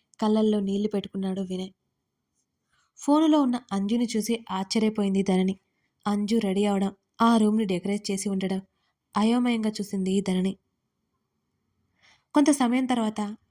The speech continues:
గగన్ రూమ్లోకి వెళ్ళాడు. అంజు గగన్ మెడ చుట్టూ చేతులు వేసి మాట్లాడుతూనే ఉంది. అతని పెదవులు అందుకుంది.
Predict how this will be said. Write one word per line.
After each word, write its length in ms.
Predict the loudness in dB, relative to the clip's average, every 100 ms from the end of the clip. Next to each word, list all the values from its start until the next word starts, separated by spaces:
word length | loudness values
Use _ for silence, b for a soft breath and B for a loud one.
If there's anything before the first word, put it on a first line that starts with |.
| 0
గగన్ 320 | 4 6 4
రూమ్లోకి 420 | 4 4 2 0
వెళ్ళాడు. 380 | -4 -4 -6 -10 _ b b b 2
అంజు 280 | 4 6 4
గగన్ 340 | 4 4 2
మెడ 140 | 2 0
చుట్టూ 300 | -4 -6 -4
చేతులు 360 | -4 -6 -4
వేసి 240 | -4 -2 0
మాట్లాడుతూనే 680 | 0 -2 0 0 2 0 0
ఉంది. 260 | -2 -4 -8 _ _ _ _
అతని 300 | -2 0 2 2
పెదవులు 460 | 2 2 2 2 0 -4
అందుకుంది. 500 | -4 -4 -4 -4